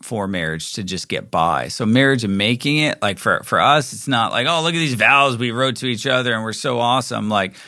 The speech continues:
no, like, <laughs> I just looking at this, um,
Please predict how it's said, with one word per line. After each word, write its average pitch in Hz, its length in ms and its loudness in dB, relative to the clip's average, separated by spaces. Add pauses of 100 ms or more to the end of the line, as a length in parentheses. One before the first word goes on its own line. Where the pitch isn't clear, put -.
(200)
no, 135 320 4
like, 104 340 0 (360)
<laughs> - 340 -20
I 107 140 2
just 107 320 -6
looking 104 280 0
at 90 140 -2
this, 101 320 -4 (100)
um, 87 360 -2